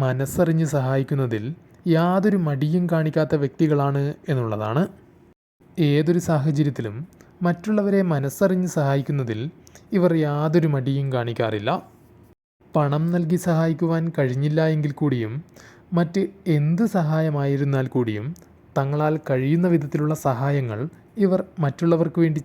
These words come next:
ചെയ്യും എന്നുള്ളതാണ്. വരാൻ പോകുന്നതായ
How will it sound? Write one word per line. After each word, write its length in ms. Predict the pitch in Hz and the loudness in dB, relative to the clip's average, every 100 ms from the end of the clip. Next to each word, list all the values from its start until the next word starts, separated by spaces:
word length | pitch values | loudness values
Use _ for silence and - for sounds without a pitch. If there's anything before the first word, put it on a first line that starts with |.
| - | -2
ചെയ്യും 320 | 131 147 170 170 - 170 | 0 0 0 -2 -6 -6
എന്നുള്ളതാണ്. 500 | 113 107 104 104 156 - - - - - _ _ _ - - 185 | -4 -4 -4 -2 -2 -2 -8 -20 -20 -20 _ _ _ -20 -12 -2
വരാൻ 340 | 147 147 160 175 175 | 0 2 2 2 2
പോകുന്നതായ 500 | 170 165 170 165 | 2 2 2 2